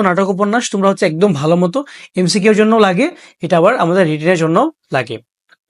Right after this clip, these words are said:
So নেক্সট তোমরা কি করবে? এরপর আমাদের কিন্তু সারাংশ বা সারমর্ম বা ভাব সম্প্রসারণ, এই টপিক থেকে প্রশ্ন আসতে পারে। So এই যে তোমার সারাংশ, সারমর্ম, ভাব সম্প্রসারণ, এগুলো লেখার যে কিছু ইম্পর্টেন্ট নিয়ম আছে বা কিভাবে লিখলে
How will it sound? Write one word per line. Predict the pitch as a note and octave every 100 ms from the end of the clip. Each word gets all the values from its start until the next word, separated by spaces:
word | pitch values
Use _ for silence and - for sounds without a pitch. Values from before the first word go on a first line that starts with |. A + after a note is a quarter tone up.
| _ _
So | - B3 G3
নেক্সট | F#3 A#3 - -
তোমরা | G3+ F3+
কি | E3
করবে? | C#3 C3+ B2+ - _ _ _
এরপর | A3 G#3+
আমাদের | A3+ A3 A3
কিন্তু | A3 E3+ C#3
সারাংশ | - E3 F#3 F3+ A3
বা | F3+ F3+
সারমর্ম | - D#3 D#3+ E3+ F3 F#3+
বা | E3+ A3+
ভাব | C#3 E3+
সম্প্রসারণ, | - F#3+ E3 E3 C3 D3 G3 - - -
এই | A3
টপিক | G#3 E3 D#3
থেকে | F#3+
প্রশ্ন | D#3+ D3 D3+
আসতে | C3 -
পারে। | B2 - - _ - _ -
So | -
এই | A3+ A3+
যে | G#3+ B3 A#3+
তোমার | - E3+ D#3
সারাংশ, | F3+ F3+ F3 G3+ F#3+
সারমর্ম, | F3+ F3+ F3+
ভাব | D3+ D3+
সম্প্রসারণ, | F3+ F3 E3+ C#3+
এগুলো | E3 F#3
লেখার | E3 E3 G3
যে | F3+ A3+
কিছু | G#3 -
ইম্পর্টেন্ট | A3 F3+ F#3+ F#3 G3 F#3+
নিয়ম | F3+ F#3 G3 D#3+
আছে | B2+ B2+
বা | C3+ D3 - - - _
কিভাবে | - G#3 A#3 A3+
লিখলে | G#3 - A3+